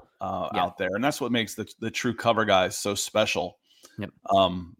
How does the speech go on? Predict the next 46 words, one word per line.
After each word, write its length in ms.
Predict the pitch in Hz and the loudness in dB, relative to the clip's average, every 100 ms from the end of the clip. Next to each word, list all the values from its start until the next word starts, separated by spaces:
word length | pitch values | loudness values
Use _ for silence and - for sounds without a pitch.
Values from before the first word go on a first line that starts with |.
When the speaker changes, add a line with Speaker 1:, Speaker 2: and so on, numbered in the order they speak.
| _ | _
Speaker 2:
But 140 | 107 104 | -8 -6
he's 160 | 208 | -4
been 100 | 254 | 0
Speaker 1:
you 60 | 117 | 0
know, 140 | 104 | 2
that 80 | 151 | 2
can 80 | 262 | 2
do 120 | 180 | 2
Speaker 2:
incredible. 120 | 101 | 0
Speaker 1:
that. 140 | 90 - _ _ _ _ | -2 -6 _ _ _ _
Speaker 2:
If, 140 | 147 | 0
like, 160 | 170 156 | 2 2
if, 180 | 139 143 | 0 0
let's 240 | 175 - - - | -2 -4 -8 0
gun 120 | 190 | 2
to 40 | 233 | 4
your 80 | |
head 140 | 160 165 | 4 4
right 180 | 127 87 | 4 2
now. 280 | 82 82 - _ _ | -2 -8 -16 _ _
Um, 280 | - 110 98 | 0 2 2
happy 200 | 98 143 | 2 0
holidays, 320 | 123 101 85 87 | 4 2 2 -6
everyone. 240 | 85 90 - - | -8 -8 -10 -10
Uh, 240 | - 131 135 | 6 8 8
if 140 | 139 | 4
there 160 | - 180 | 4 6
was 120 | 202 | 8
a 120 | 165 | 8
redraft 480 | 135 180 139 135 139 | 6 2 4 4 4
right 100 | 127 | 2
now 80 | 113 | 4
and 100 | 117 | 2
you 60 | 104 | 4
had 180 | 117 | 4
to 40 | 117 | 4
take 160 | 143 | -2
a 20 | 135 | 0
cornerback, 600 | 147 143 104 98 98 - _ _ | 0 2 4 2 2 -6 _ _
uh, 80 | 120 120 - 151 _ | -16 -14 -18 -20 _
Surtain 360 | - 147 185 277 | -6 -2 -2 -2
would 80 | 190 | 0
have 200 | 180 214 | 2 2
to 80 | 180 | 0
be 200 | 208 269 | 2 2
maybe 560 | 175 165 254 240 208 | 2 0 2 2 2